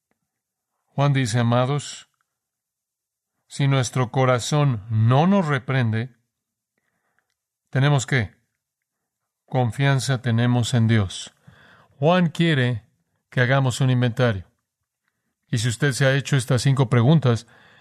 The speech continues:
sin ni siquiera hacer las seis que quedan, y su corazón no lo condena a usted, usted puede tener confianza delante de Dios. Si usted puede decir, "Sí, he disfrutado de comunión dulce con Cristo.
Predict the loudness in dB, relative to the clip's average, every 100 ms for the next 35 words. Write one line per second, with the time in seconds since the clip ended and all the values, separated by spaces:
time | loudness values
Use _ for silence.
0 | _ -4 0 2 0 0 0 2 2 0
1 | -6 _ _ _ -4 -2 0 0 2 0
2 | 0 0 -2 -2 -2 0 2 2 0 -2
3 | 0 2 2 4 4 4 2 2 2 4
4 | 4 2 0 0 0 -4 _ _ _ _
5 | _ _ -8 -4 -2 -2 0 0 0 0
6 | -2 4 4 4 2 -6 -8 _ _ _
7 | _ _ _ _ _ _ _ _ _ _
8 | _ _ _ -2 2 2 2 0 0 0
9 | 0 -4 -6 -6 0 2 4 2 2 2
10 | 2 4 4 2 0 0 2 2 2 2
11 | 4 4 4 4 2 2 2 4 2 2
12 | -2 -2